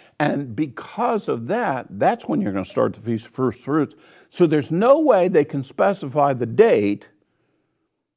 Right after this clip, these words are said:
on when the Feast of First Fruits is. And as a consequence, you can no longer specify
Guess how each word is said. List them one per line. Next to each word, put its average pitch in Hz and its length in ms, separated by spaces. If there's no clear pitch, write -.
on 135 260
when 147 440
the 127 100
Feast 151 260
of 123 120
First 135 240
Fruits 202 320
is. 82 200
And 220 320
as 196 200
a 180 80
consequence, 254 1000
you 156 140
can 175 220
no 185 120
longer 202 400
specify 156 960